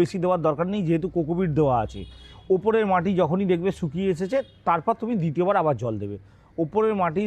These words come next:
না শুকোনো পর্যন্ত কিন্তু দ্বিতীয়বার জল দেওয়ার কোনো প্রয়োজন নেই। এটা হলো জলের ব্যাপারটা। এরপর আসছি আলোর ব্যাপারটা। আলোর ক্ষেত্রে বলে দিই, আলোর ক্ষেত্রে হচ্ছে, তুমি এই গাছটাকে ফুল সানলাইটে রাখো ছাদে, কোনো অসুবিধা নেই। কিন্তু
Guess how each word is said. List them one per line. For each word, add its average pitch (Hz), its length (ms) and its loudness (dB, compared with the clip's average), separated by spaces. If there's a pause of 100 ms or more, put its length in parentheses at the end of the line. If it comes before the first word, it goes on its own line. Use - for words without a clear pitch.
না 165 60 2 (120)
শুকোনো 180 340 -4
পর্যন্ত 175 280 -4 (120)
কিন্তু 185 160 -4 (100)
দ্বিতীয়বার 175 380 -2
জল 143 140 2
দেওয়ার 180 240 2
কোনো 170 140 -2 (120)
প্রয়োজন 170 280 2 (100)
নেই। 113 100 -4 (480)
এটা 151 160 2
হলো 190 120 4 (100)
জলের 175 280 4
ব্যাপারটা। 196 360 0 (480)
এরপর 170 240 0
আসছি 240 140 -2 (160)
আলোর 196 260 2
ব্যাপারটা। 117 360 -2 (200)
আলোর 208 240 4
ক্ষেত্রে 202 300 0
বলে 160 180 0
দিই, 208 140 -2 (500)
আলোর 175 200 4
ক্ষেত্রে 196 220 0
হচ্ছে, 220 220 0
তুমি 202 220 -2
এই 190 100 -2
গাছটাকে 202 380 -2
ফুল 262 180 -6 (100)
সানলাইটে 175 400 0
রাখো 165 220 -4
ছাদে, 160 200 -2 (200)
কোনো 220 120 -4 (100)
অসুবিধা 127 380 -4
নেই। 92 80 -12 (440)
কিন্তু 214 300 2